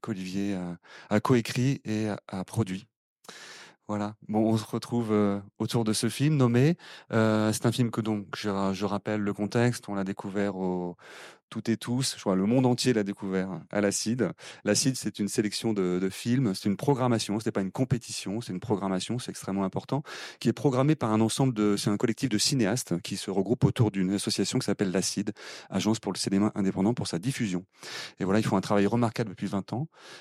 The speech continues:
et c'est devenu une des sélections les plus excitantes du Festival de Cannes, puisque c'est un, c'est une programmation de découverte. Voilà.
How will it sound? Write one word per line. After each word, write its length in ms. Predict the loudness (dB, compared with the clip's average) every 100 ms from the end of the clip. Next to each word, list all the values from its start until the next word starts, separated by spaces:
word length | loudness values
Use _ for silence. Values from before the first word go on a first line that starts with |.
| -10
et 40 | -4
c'est 120 | 0
devenu 180 | 4 6
une 100 | 6
des 120 | 4
sélections 320 | 2 2 2
les 60 | 2
plus 180 | 2
excitantes 400 | 0 -2 -2 -2
du 80 | -2
Festival 320 | -6 -2 -2
de 80 | -2
Cannes, 220 | -2 -2
puisque 260 | -2 -4 -4
c'est 240 | 0 2
un, 200 | 2 0 -2 -10 -16 -12
c'est 160 | -6
une 60 | 0
programmation 460 | 2 4 4 4
de 80 | 2
découverte. 680 | 2 -2 -2 -4 -6 -16 -14
Voilà. 180 | -12 -12